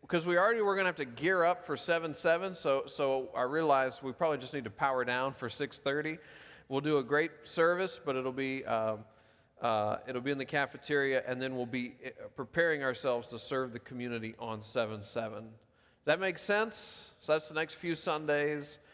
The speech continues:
uh, and it's a great way if we get to serve the school, so they do get their floor refinished, and they'll be ready for the, for the new school year. And then, as Chad pointed out, the best Sunday of the year is the Sunday after the floor gets refinished, the fourteenth.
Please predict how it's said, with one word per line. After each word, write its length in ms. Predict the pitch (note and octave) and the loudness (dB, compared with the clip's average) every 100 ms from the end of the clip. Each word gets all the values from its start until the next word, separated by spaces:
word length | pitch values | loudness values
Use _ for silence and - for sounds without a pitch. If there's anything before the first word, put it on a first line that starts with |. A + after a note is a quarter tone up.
| - - - - | -20 -20 -20 -2
uh, 220 | B2 A2+ | 0 2
and 140 | B2+ C3+ | 0 -2
it's 100 | C#3+ | -2
a 60 | |
great 220 | D3 G3+ G3+ | 2 2 4
way 180 | F#3+ | 4
if 120 | F3 E3 | 2 0
we 140 | E3+ | 0
get 140 | F3 | 0
to 80 | E3 | -4
serve 360 | B2+ F3+ F3+ D3+ | -2 2 2 0
the 80 | C#3 | -4
school, 560 | - - G#3+ E3+ D3+ | -6 -2 2 4 4
so 140 | D3+ D#3+ | 2 -2
they 140 | C#3 | -2
do 140 | D#3+ | 0
get 200 | F3+ E3 | 0 0
their 140 | D#3 C#3+ | 0 -2
floor 340 | - D#3 D3+ | -2 -2 0
refinished, 680 | C3+ B2 - B2+ B2+ B2+ - | 0 -4 -4 -2 -2 -4 -6
and 180 | B2+ A#2 | -6 -4
they'll 80 | A#2 | -4
be 140 | A#2 | -2
ready 240 | A#2 A2+ A2+ | 0 0 -2
for 180 | - | -4
the, 240 | A2+ A2 A2 - - - _ | -2 -2 -4 -12 -20 -20 _
for 100 | - | -8
the 100 | B2 | -6
new 180 | B2 B2+ | -4 -4
school 380 | C3 - E3+ A3 | -6 -6 -4 -4
year. 300 | - - - _ _ _ _ _ _ _ _ _ - | -8 -14 -20 _ _ _ _ _ _ _ _ _ -6
And 100 | D#3+ | 0
then, 100 | F3+ | 0
as 120 | E3+ | 0
Chad 340 | - F#3 E3+ D3 | 0 2 2 0
pointed 240 | E3+ E3 | -2 2
out, 160 | F3+ E3+ | 2 2
the 80 | B2+ | -2
best 380 | B2 F3+ - | -2 -2 0
Sunday 340 | - G3+ G3 G3 | 0 0 2 0
of 120 | F3+ | 0
the 80 | E3 | -2
year 340 | E3 F3+ D3+ | 2 2 4
is 100 | C3 | 2
the 120 | C3 | -2
Sunday 340 | B2 D#3+ D3 C3+ | -2 0 2 0
after 340 | C#3 D#3 - D3+ | 0 -2 -2 -6
the 80 | |
floor 320 | C3+ D3 C#3+ C3 | -6 0 0 0
gets 240 | B2 A2+ | -2 -4
refinished, 520 | C3 A#2 B2+ G#2+ G#2 | -6 -4 -4 -4 -8
the 80 | - | -12
fourteenth. 680 | - D3 C#3+ D3+ C3+ A2 - | -4 -2 -2 -4 -8 -8 -14